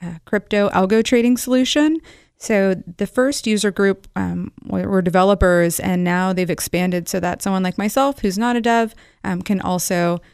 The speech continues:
run my al-, my own algos, um, on the crypto market.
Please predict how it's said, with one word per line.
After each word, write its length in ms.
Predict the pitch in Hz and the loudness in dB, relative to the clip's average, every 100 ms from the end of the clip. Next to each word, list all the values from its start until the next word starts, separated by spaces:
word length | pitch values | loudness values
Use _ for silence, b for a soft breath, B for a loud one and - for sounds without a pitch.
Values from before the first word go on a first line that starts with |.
| b | b
run 160 | 190 185 | -2 0
my 140 | 180 | 0
al-, 320 | - 165 165 | 0 0 -2
my 200 | - 196 | 0 0
own 200 | 180 185 | 2 0
algos, 640 | 185 170 170 - 233 214 - - | 0 -4 -4 -4 -4 -6 -10 -10
um, 260 | 175 180 - | -8 -8 -8
on 340 | 185 180 180 | -6 -6 -6
the 80 | 185 | -4
crypto 300 | 208 - 254 | -6 -2 -2
market. 420 | 330 - - - | -2 -6 -10 -10